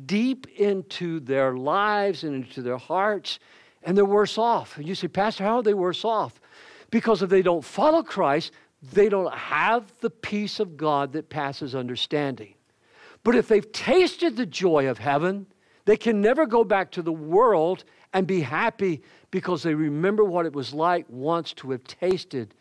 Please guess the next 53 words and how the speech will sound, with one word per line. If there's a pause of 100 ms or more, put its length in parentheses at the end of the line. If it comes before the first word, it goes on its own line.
(520)
what
the
kingdom
of
God
was
like. (800)
And
so
they
get
bitter. (720)
And
I've
met
so
many
people
like
this,
even
in
our
own
community,
that
have
told
me, (600)
"You
know,
I
had
an
encounter
with
God. (520)
Pastor,
can
I
talk
to
you
about
this?
I
had
this
encounter
with
the
Lord,
and